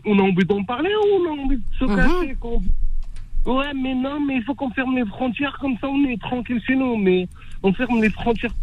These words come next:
Speaker 1: Parce que vous croyez que ces gens-là, ils sauvent de l'Afrique parce qu'ils sont heureux ? Non. Parce qu'ils cherchent le bonheur, parce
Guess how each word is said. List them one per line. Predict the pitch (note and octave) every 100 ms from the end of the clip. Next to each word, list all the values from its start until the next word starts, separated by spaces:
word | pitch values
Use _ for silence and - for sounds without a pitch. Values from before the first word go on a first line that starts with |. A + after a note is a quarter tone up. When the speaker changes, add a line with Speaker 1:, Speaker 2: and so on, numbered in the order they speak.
| - -
Speaker 1:
Parce | A#3 G#3+
que | C4
vous | G#3
croyez | - - B3+ B3
que | -
ces | A#3+ G3
gens-là, | F3 G3 G3+ D4+ - - - - - -
ils | F3 - -
sauvent | B3+ C4+ D#3 - - -
de | C#3+ C3+
l'Afrique | G3 F3+ - A3 -
parce | G3 -
qu'ils | - F3+ D3+
sont | F#3
heureux ? | E3+ D#3 D4 G4+ - - - - - - - - - - - B2+
Non. | A#2 B2 - - - - - - -
Parce | - C3+ -
qu'ils | E3+
cherchent | B2+ D#3+ -
le | B2+
bonheur, | A#2+ B2 C3 - - -
parce | -